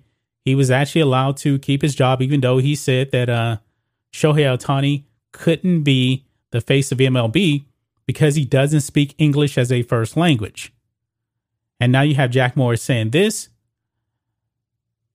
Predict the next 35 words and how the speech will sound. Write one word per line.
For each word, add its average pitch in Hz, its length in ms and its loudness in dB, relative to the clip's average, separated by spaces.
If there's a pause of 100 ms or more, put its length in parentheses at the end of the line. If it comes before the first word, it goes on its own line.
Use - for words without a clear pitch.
(500)
Th-, 156 200 2
th-, 160 180 0
there's 160 240 2
a 147 60 0
difference. 135 320 0
You, 185 240 0
you, 185 260 0
you 202 140 4
know 175 200 4
why 147 320 2
Stephen 131 360 -4
A. 117 100 -4
Smith 117 380 -2 (400)
kept 120 220 -2
his 110 140 -8
job. - 380 -6 (920)
Because 127 420 0
E 170 200 2
S 147 160 -2
P 139 300 0
N 110 320 -2 (800)
did 147 200 2
not 139 240 0
want 131 280 0
to - 60 -20
go 127 160 0
down 120 240 0
as 113 140 -4
firing 135 420 0
a 110 120 0
black 127 440 -2
man 104 420 -2 (840)
in 117 180 -2
any 170 300 2
way 143 440 2